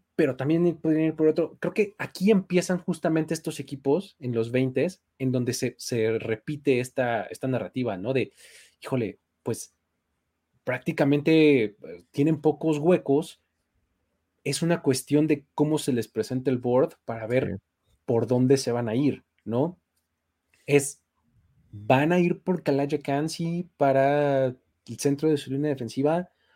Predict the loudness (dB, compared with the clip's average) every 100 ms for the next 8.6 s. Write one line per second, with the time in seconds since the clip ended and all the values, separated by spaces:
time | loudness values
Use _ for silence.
0 | _ -4 0 2 2 0 0 0 2 2
1 | 4 4 2 -6 -10 _ 0 2 0 -2
2 | -2 2 2 0 -2 -2 -2 -4 -4 -6
3 | -8 -8 -8 -10 -8 -6 -2 0 0 -4
4 | _ _ _ _ _ _ -16 -12 -10 -6
5 | -6 -8 _ _ _ _ _ _ _ _
6 | -6 -2 0 4 4 2 -4 -10 -12 _
7 | 0 4 4 4 0 -2 -4 -8 -14 -10
8 | -8 -8 -8 -10 -12 -18